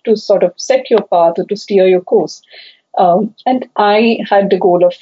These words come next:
a hundred thousand page views by June, which I did not make. It took me more time. I hit that goal in September of last year.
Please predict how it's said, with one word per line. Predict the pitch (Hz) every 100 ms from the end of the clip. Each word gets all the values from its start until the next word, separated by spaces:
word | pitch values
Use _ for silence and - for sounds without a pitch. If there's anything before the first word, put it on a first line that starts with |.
| -
a | 190
hundred | 180 190
thousand | 185 180 185 185
page | 175 175
views | 185 -
by | 180 180
June, | - 190 208 294
which | 247 -
I | 240 277
did | 285
not | 285 311 311
make. | 175 139 -
It | 196 -
took | 226 226
me | 220 214 208
more | 196 208
time. | 208 175 165 175
I | 180 180 - _
hit | 285 277
that | 247 202
goal | 190 190 185
in | 180 185
September | - 226 247 240 185
of | 180
last | 175 165 -
year. | 180 180